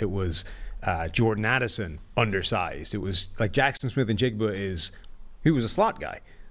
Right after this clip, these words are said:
And he was considered by many to be the number one wide receiver. Quentin Johnson was the only guy at the top with any kind of size, and apparently he's terrible. Um, and then once you got beyond those big three, you got to Josh Downs and Tank Dell and Zay Flowers and these other small receivers. So the one thing that last year's class did not have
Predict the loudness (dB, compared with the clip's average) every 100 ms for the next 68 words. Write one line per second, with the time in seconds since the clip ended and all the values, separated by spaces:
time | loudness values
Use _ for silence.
0 | 2 4 4 2 -2 -4 -2 0 2 2
1 | 2 0 0 0 0 0 0 0 0 0
2 | 2 0 2 0 2 4 4 4 2 2
3 | 0 0 0 2 2 4 2 2 0 0
4 | -4 -2 -2 0 -2 0 0 0 0 0
5 | 0 0 -2 -6 -4 0 2 2 2 -2
6 | 0 2 0 -4 -12 -12 -14 0 2 4
7 | 2 2 4 4 2 -2 0 0 2 0
8 | 0 0 0 0 0 0 0 2 4 2
9 | -2 -4 -4 -2 0 4 2 2 -2 -2
10 | -2 -6 -12 -12 4 4 4 2 0 0
11 | -2 -8 -4 0 2 2 2 2 2 -2
12 | -4 -4 -2 -2 2 2 2 0 -2 0
13 | 2 4 2 0 -2 -2 -2 -2 -2 0
14 | 2 4 4 2 2 2 0 -4 -2 0
15 | 0 0 0 0 0 0 2 2 4 2
16 | 0 0 2 2 -2 -8